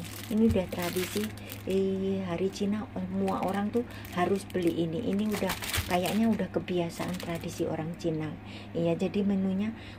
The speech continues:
wong apa? Eh, pocoy, sangcoy, ada seledri,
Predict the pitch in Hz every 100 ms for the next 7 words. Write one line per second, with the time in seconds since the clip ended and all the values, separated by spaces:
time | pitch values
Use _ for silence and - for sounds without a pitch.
0 | - 175 170 170 - 214 - - - -
1 | - - - - 175 170 - 175 175 202
2 | 196 247 - - - 208 202 202 214 202
3 | 202 202 - - - - 185 175 180 175
4 | 175 165 165 190 226 262